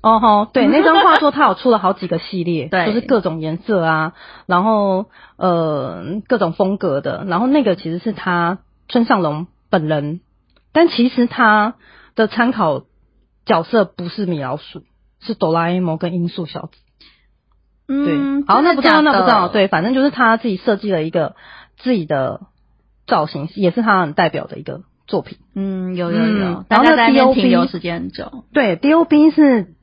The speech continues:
Speaker 1: 他耳朵左右写一个 D 跟一个 B，然后加上圆形的 O 形的脸啊，对，是这样来。这两个应该算是他一看就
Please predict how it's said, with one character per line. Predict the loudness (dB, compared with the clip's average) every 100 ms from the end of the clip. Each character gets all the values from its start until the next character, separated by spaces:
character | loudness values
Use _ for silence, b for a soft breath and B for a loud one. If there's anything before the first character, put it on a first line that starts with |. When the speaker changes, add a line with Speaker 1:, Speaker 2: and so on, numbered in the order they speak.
| _
Speaker 1:
他 | -6
耳 | -2 0 0
朵 | 2 4 4 0 -6 b b -4
左 | 0 2
右 | 2 2 0 -4 _ _ _ _ _ _ _ _ _ _ _ _
写 | -2 0
一 | 0
个 | -2
D | -2 0
跟 | 0 0
一 |
个 | -2
B， | -4 -4 -2
然 | -2
后 | -2
加 | -2 -2
上 | 0 -2 -2
圆 | 0 0
形 | -2 -2
的 | 0 -2 -4 -12 _ _ _
O | 2 2
形 | 2 -2
的 | 0
脸 | 0 0 -2
啊， | -8 -14 _ _ _ _ _ _ _ _ -10
对， | -10
是 | -8 -4
这 | -2
样 | 0
来。 | -2
这 | 2
两 | 4 4
个 | 0
应 | 0
该 | 0
算 | 2 0
是 | 0
他 | 0 0 0 -2 b b b b
一 | -6
看 | -2 0
就 | 2 0 -2